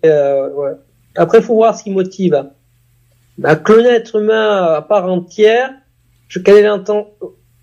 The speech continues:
je, j'ai, voilà, j'ai peur, moi, justement, voilà, que l'intention est que, qu'on lui refuse, ouais, quelque part, qu'on, on clone un être humain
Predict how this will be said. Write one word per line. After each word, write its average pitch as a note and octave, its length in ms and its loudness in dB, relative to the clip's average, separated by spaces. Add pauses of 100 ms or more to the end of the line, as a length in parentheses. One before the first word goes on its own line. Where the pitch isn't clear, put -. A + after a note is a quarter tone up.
je, G3 360 4
j'ai, D#3+ 560 -2
voilà, D3 260 -8 (600)
j'ai F3+ 160 4
peur, A#3+ 340 0
moi, G3+ 140 -2
justement, G#3+ 380 -2
voilà, F#3 260 -2
que E3+ 100 -10
l'intention G#3+ 720 -2 (280)
est D#3+ 920 -2 (260)
que, E3+ 240 4 (100)
qu'on F3+ 240 2
lui F#3 120 0
refuse, G3+ 420 -2
ouais, D#3 240 -4
quelque F#3 240 0
part, B3 280 -2 (500)
qu'on, G3+ 240 -2
on F#3+ 140 -6
clone C4+ 220 2
un C4 140 0
être B3 160 -6
humain B3 280 0